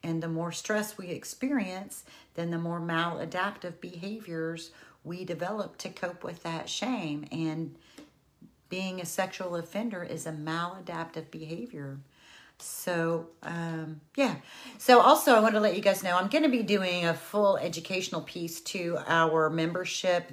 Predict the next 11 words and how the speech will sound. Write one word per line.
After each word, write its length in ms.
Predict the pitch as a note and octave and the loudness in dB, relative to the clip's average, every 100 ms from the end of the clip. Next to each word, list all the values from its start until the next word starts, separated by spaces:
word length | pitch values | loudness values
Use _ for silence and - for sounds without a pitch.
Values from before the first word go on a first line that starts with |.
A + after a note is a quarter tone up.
| C#3+ | 0
The 180 | D#3+ D#3 | 2 4
New 220 | D#3+ E3 | 2 -2
Parenting 640 | - E3+ E3+ E3 F3 E3 | -4 -4 -2 -4 -4 -2
Levolution, 760 | D#3 D3+ D3+ D#3 D#3 - D3+ C#3+ | 0 -2 -2 -2 -4 -4 -4 -4
at 200 | C3+ C3+ | -6 -4
the 160 | D#3 | -4
end 120 | C3+ D3+ | -2 -4
of 140 | C3+ | -6
the 80 | C#3 | -4
month. 420 | D3+ D#3+ D3+ - - - - - - - | 0 0 0 -6 -18 -18 -18 -18 -16 -2
And 360 | E3 D#3+ D#3 | 2 2 2